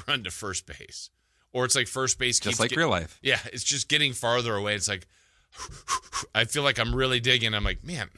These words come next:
Speaker 1: they're gonna throw me out at first." And that's the one. It's like it's a, it's a good dream and a nightmare all in one. I don't know about nightmare, but so you have any of those still kind of things, or?
Speaker 2: Yeah.
Speaker 1: Yeah.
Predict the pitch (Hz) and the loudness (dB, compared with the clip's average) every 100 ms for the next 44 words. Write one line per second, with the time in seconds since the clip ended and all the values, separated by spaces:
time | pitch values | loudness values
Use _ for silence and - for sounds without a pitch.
0 | _ _ _ _ _ 156 254 370 123 127 | _ _ _ _ _ -4 -4 -4 -2 2
1 | 127 131 143 196 226 139 - - _ _ | 4 4 2 0 0 0 -2 -6 _ _
2 | _ _ 117 117 - 113 143 170 - 131 | _ _ -6 -6 -10 2 2 4 2 0
3 | 120 107 113 113 107 113 104 - 104 104 | -2 0 0 0 -2 0 0 -2 -2 -2
4 | 98 131 147 117 131 117 101 95 98 80 | -2 0 0 0 0 0 -2 -2 -4 -4
5 | 85 78 78 76 - - 127 104 76 60 | -8 -8 -10 -12 -16 -12 -8 -8 -8 -12
6 | 69 67 - 50 50 - 62 - _ - | -14 -14 -16 -20 -20 -20 -18 -20 _ -20
7 | - - - - - - _ - - - | -20 -20 -20 -20 -20 -20 _ -20 -20 -8
8 | - 117 117 113 101 98 101 95 101 - | -4 0 4 4 2 -2 -2 0 0 0
9 | 107 101 104 104 113 107 110 90 73 - | -2 -4 -6 -4 -6 -6 -6 -6 -8 -6
10 | 98 71 78 _ 87 67 | -6 -6 -14 _ -8 -8